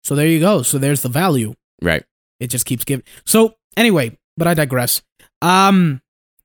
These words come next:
Speaker 1: guys, let us know what you think of survival mode.
Speaker 2: Yeah.
Speaker 1: Uh, let us know if you've played it. Uh, we highly recommend it. It gets the, uh, U C B P seal of approval.
Speaker 2: Yes, it does.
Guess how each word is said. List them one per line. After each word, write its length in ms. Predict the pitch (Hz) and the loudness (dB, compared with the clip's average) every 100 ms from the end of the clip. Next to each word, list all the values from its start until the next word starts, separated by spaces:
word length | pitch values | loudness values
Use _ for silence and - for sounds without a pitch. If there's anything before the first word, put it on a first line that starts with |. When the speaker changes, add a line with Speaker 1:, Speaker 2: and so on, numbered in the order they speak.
| - _ 147 | -20 _ -2
Speaker 1:
guys, 380 | 190 220 165 - | 2 2 2 2
let 200 | 175 208 | 2 4
us 160 | 220 | 2
know 120 | 196 | 2
what 180 | 190 165 | 2 0
you 240 | 139 170 185 | 2 2 2
think 300 | - 143 120 | 0 -4 -2
of 100 | 120 | -4
survival 440 | 123 117 117 110 | -4 -4 -6 -8
mode. 320 | 107 104 - _ _ _ _ _ | -12 -14 -16 _ _ _ _ _
Speaker 2:
Yeah. 160 | - 127 | -4 -2
Speaker 1:
Uh, 120 | 123 - | -2 -2
let 180 | 135 165 | 0 0
us 120 | 156 | 2
know 140 | 160 | 0
if 140 | 143 135 | 0 -2
you've 200 | 139 - | -4 -2
played 260 | 156 170 | -2 2
it. 160 | 180 185 _ _ _ _ | 0 -2 _ _ _ _
Uh, 260 | - - - _ _ _ _ - | -12 -10 -14 _ _ _ _ -6
we 260 | 175 220 233 | 2 4 6
highly 360 | - 208 208 208 | 4 2 4 4
recommend 480 | 190 185 170 190 | 2 0 -2 0
it. 100 | 226 - - | -2 -6 -8
It 120 | 131 | -6
gets 360 | 147 143 - - | -4 -6 -8 -8
the, 280 | 135 127 123 | -6 -2 -2
uh, 60 | 117 | -4
U 220 | 117 139 | -4 -2
C 180 | - 147 | -2 -2
B 160 | 139 135 | -2 -4
P 500 | - 143 151 156 - _ _ | -2 0 0 -4 -8 _ _
seal 260 | - 131 143 | -4 0 0
of 80 | 143 | 0
approval. 500 | 135 151 160 196 - | -2 -2 0 -2 -4
Speaker 2:
Yes, 160 | - 92 | -6 -2
it 40 | |
does. 300 | 98 90 - | 0 -2 -4